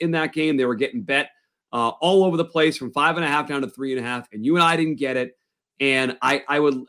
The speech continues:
there's, there's, there's a story to be told about where that money came from. I still don't quite understand all the money they took, considering, like you said, Shime, at least publicly, a lot of the guys that we follow, Warren Sharp, Nick Kostos, all these guys, they,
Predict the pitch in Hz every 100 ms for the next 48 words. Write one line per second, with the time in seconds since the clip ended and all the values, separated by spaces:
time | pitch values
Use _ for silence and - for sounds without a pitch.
0 | 131 147 143 - 165 143 - - _ _
1 | _ _ _ - 175 175 175 262 277 262
2 | 214 180 196 185 160 151 156 151 147 139
3 | 127 143 165 165 180 196 208 - 139 -
4 | - 160 175 185 185 175 147 160 165 156
5 | 160 156 147 - 147 156 - 139 131 135
6 | 147 127 120 - 220 - _ _ _ _
7 | - 147 190 185 165 143 190 180 180 170
8 | 180 170 160 147 156 - 131 - 151 165
9 | 196 190 202 202 - _ _ - 135 165
10 | 165 156 165 165 143 156 175 165 160 175
11 | 135 120 151 165 - 165 165 127 156 147
12 | 156 143 165 156 - 139 170 - 151 170
13 | 170 113